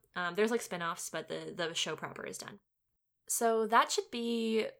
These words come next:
pretty much what you need to know for this fic. There's a lot else to the show, but this fic is fairly contained and doesn't have a very large cast of characters or anything, so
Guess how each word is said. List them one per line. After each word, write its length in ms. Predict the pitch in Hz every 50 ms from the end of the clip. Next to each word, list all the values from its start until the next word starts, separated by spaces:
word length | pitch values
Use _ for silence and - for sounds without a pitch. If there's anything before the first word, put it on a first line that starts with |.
| _ _ _ -
pretty 200 | - 480 508 523
much 200 | 440 320 - -
what 100 | 233 135
you 80 | 151 196
need 160 | 180 175 170
to 80 | -
know 140 | 170 160 151
for 100 | 151 165
this 220 | 160 165 165 - -
fic. 180 | 170 170 -
There's 160 | - 202 196
a 60 | 214 220
lot 280 | 226 240 262 277 -
else 200 | - 202 214 214 -
to 100 | - -
the 60 | 185
show, 480 | 180 - - 294 285 269 269 262 240 214
but 340 | - 190 180 175 175 - - -
this 280 | 175 185 185 180 -
fic 160 | - 185 - 190
is 100 | 185 -
fairly 300 | - 175 175 170 170 165
contained 480 | - 175 175 180 202 254 262 254 240
and 80 | 220 190
doesn't 220 | 180 175 - 180
have 120 | 175 175 165
a 60 | 156
very 220 | 160 156 156 156
large 260 | 156 156 156 156 -
cast 260 | - - 139 139 - 170
of 80 | -
characters 480 | - 190 190 180 175 175 170 170 165 165
or 60 | 165
anything, 480 | 165 165 165 165 160 160 160 160 165 170
so 340 | - 151 147 147 151 160